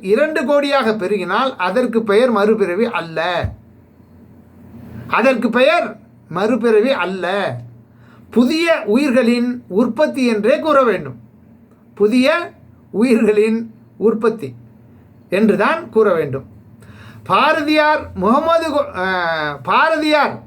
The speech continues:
"முப்பது கோடி முகமுடையாள்" என்று பாடினார். அப்போது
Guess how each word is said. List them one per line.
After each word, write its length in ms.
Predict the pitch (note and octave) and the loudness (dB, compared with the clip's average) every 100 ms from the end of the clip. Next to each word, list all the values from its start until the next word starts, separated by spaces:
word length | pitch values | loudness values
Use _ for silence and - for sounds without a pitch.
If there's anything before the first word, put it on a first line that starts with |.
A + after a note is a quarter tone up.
| - | -4
"முப்பது 480 | F#3 A3 C#4 E4 D#4+ | -2 0 0 0 0
கோடி 260 | C#4 C#4+ C4 | 0 0 0
முகமுடையாள்" 760 | G#3 C4 C#4+ C4+ C4 C4 B3+ G#3+ - - | 0 0 0 2 2 2 2 0 -4 -4
என்று 320 | F#3+ A3+ B3 | -2 -2 -2
பாடினார். 500 | F#3+ F#3+ F3 D3 B2 - _ - - - - - - - - | -4 -4 -6 -8 -10 -18 _ -20 -20 -20 -20 -20 -20 -16 -4
அப்போது 500 | G3+ - D#4+ E4 | -2 0 2 2